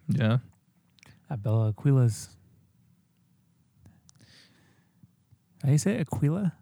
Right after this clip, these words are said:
Speaker 1: Aqui-,
Speaker 2: Aquila?
Speaker 1: Aquila. It's, okay. Nobody knew, well, like, people that came in, they hardly knew how to say it. They're like, "So how do you, how do you say this?" They're like, "Bella,"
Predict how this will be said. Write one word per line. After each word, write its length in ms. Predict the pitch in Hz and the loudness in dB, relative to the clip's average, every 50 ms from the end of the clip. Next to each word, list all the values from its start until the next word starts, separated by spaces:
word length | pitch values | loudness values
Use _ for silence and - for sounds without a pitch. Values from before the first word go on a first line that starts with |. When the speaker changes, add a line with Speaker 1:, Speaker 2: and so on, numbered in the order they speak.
| _ _ _ _ _ _ _ - 131 | _ _ _ _ _ _ _ -4 -2
Speaker 1:
Aqui-, 360 | 131 127 147 151 - 170 147 - | 0 2 2 4 4 2 2 0
Speaker 2:
Aquila? 460 | - 113 - - - 117 113 110 110 | -4 -6 -6 -4 -2 0 0 0 -2
Speaker 1:
Aquila. 0 | 110 | -2
It's, 460 | 104 - 143 156 151 147 - - - | -4 -2 -2 0 0 0 0 -2 0
okay. 260 | - 190 196 110 101 98 - - - _ _ _ _ _ _ _ _ _ _ _ _ _ _ _ - - _ _ _ _ _ _ _ _ - - _ - - - - - _ _ _ _ _ _ _ - | 2 2 2 2 0 -2 -8 -16 -20 _ _ _ _ _ _ _ _ _ _ _ _ _ _ _ -20 -20 _ _ _ _ _ _ _ _ -20 -20 _ -20 -20 -20 -20 -20 _ _ _ _ _ _ _ 2
Nobody 360 | 117 123 139 165 180 185 151 | 6 8 8 10 10 8 8
knew, 280 | 120 113 117 120 120 | 8 6 6 6 6
well, 280 | - - 131 123 120 120 | 6 6 6 6 6 6
like, 240 | 120 113 107 107 - - - _ _ _ _ _ _ _ _ _ _ _ _ _ _ _ _ _ _ _ _ _ _ _ _ _ _ - - - - | 4 4 2 0 -4 -8 -14 _ _ _ _ _ _ _ _ _ _ _ _ _ _ _ _ _ _ _ _ _ _ _ _ _ _ -20 -12 0 6
people 200 | - 156 156 170 | 8 10 10 10
that 100 | 131 113 | 8 6
came 240 | 104 - 113 110 107 | 4 2 2 2 4
in, 260 | 104 104 107 120 127 - - _ _ _ _ - - - - - - _ - | 2 2 2 0 -2 -4 -6 _ _ _ _ -20 -20 -20 -20 -20 -10 _ 4
they 100 | 135 120 | 4 6
hardly 320 | 101 120 120 117 113 110 110 | 8 8 6 8 8 6 6
knew 140 | 110 107 | 6 4
how 100 | 104 110 | 4 2
to 80 | 107 104 | 0 0
say 360 | - - 110 110 113 113 127 | -2 0 0 2 2 2 2
it. 160 | 135 - - _ _ _ - - - - - | 2 0 -4 _ _ _ -20 -20 -20 -6 0
They're 100 | - 151 | 4 4
like, 160 | 151 143 131 | 6 4 4
"So 140 | - - 127 | 2 0 2
how 140 | 123 147 202 | 2 4 4
do 60 | 262 | 6
you, 300 | 277 277 262 226 190 165 - | 6 6 8 8 6 6 4
how 100 | 151 170 | 4 4
do 80 | 220 254 | 6 6
you 80 | 196 | 6
say 320 | 147 - - - 139 175 156 | 4 4 4 4 6 8 8
this?" 480 | 113 - 113 120 - - - - - - 151 | 6 4 2 -2 -4 -6 -8 -8 -8 -4 2
They're 120 | 139 127 | 4 6
like, 220 | 123 120 113 101 - _ _ _ _ _ _ - - - _ _ _ - | 8 8 6 4 0 _ _ _ _ _ _ -20 -20 -20 _ _ _ -10
"Bella," 640 | 147 135 123 - - 143 160 175 175 160 139 - | -10 2 6 8 8 8 8 6 6 6 4 4